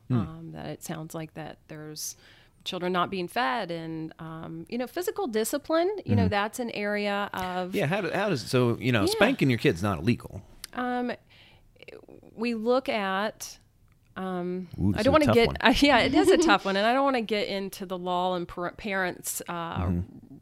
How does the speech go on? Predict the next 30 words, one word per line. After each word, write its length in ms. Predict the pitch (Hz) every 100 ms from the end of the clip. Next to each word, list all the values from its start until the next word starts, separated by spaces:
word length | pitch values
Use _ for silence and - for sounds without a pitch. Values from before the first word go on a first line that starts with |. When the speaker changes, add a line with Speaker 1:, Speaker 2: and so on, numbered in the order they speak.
| -
Speaker 2:
rights 340 | 180 175 - -
to 100 | 185
use, 400 | 175 175 175 -
uh, 200 | 175 165
physical 420 | 160 180 170 165 165
discipline. 460 | 160 - - 175
It 80 | 175
gets 200 | 208 208
a, 60 | 180 - -
uh, 120 | - - -
too 160 | 320
complex 560 | - 254 226 214 208 -
for 100 | 190
us 200 | 185 -
today. 420 | - 170 165 165 - - -
Speaker 1:
<laughs> 260 | - -
Speaker 2:
Um, 360 | 190 180 170 180 -
<laughs> 80 | -
yeah. 280 | 196 185 226
Speaker 1:
Good 100 | 120
way 120 | 120
to 80 | 107
dodge 280 | 104 95 78
it. 100 | -
Go 100 | 117
ahead. 120 | 104
Speaker 2:
Yeah, 480 | 240 247 214 175 175 170 -
um, 420 | 202 185 180 175 -
but 160 | 226
it's, 440 | 208 208 - -